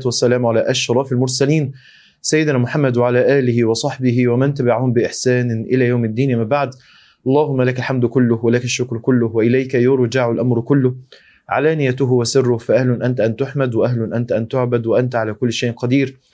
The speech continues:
اللهم لك الحمد حتى ترضى، ولك الحمد إذا رضيت، ولك الحمد بعد الرضا. اتكلمت معاكم في الدرس اللي فات حوالين، آه، كيف أصل الوحي لتوحيد الألوهية،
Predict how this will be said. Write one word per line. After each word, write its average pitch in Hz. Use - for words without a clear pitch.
اللهم 143
لك 131
الحمد 127
حتى 123
ترضى، 120
ولك 117
الحمد 123
إذا 113
رضيت، 113
ولك 113
الحمد 117
بعد 110
الرضا. 98
اتكلمت 160
معاكم 143
في 123
الدرس 127
اللي 110
فات 131
حوالين، 123
آه، 113
كيف 156
أصل 127
الوحي 127
لتوحيد 117
الألوهية، 110